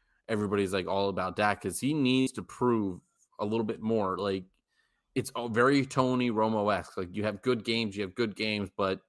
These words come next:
when it counts, you're not really making them count. So I'm not sure how that's gonna go out. So maybe being in that position, he can beat out Rush, say they have a bad year, and,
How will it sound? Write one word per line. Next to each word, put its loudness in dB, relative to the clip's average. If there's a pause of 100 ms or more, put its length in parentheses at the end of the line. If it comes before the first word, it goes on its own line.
when 0
it -10
counts, 2
you're 0
not 4
really 2
making -2
them -4
count. 0 (680)
So 2 (500)
I'm 0
not 2
sure 2
how 0
that's 0
gonna -6
go -2
out. 2
So -2
maybe -4 (880)
being 2
in -2
that -4
position, -6
he -6
can -4
beat -2
out 2
Rush, 2 (600)
say 0
they -2
have 2
a -2
bad -2
year, -2 (1600)
and, 2